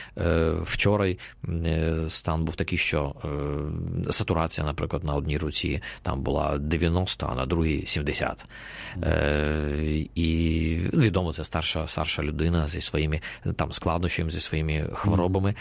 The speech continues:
е, але він є мужній, е, тобто іде, і, іде вперед. Ну,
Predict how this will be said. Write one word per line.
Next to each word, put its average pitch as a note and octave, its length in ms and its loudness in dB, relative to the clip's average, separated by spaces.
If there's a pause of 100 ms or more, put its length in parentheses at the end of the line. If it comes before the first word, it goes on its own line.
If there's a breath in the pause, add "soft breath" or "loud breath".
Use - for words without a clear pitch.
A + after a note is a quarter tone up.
(280 loud breath)
е, F2 300 4 (100)
але B2+ 320 0
він D#2+ 220 -4
є C#2 340 -6
мужній, G2 580 2 (140)
е, D#2 920 -6
тобто - 320 -8
іде, - 420 -2 (320 loud breath)
і, - 140 2
іде E2+ 260 4
вперед. G2 380 0
Ну, G2+ 160 6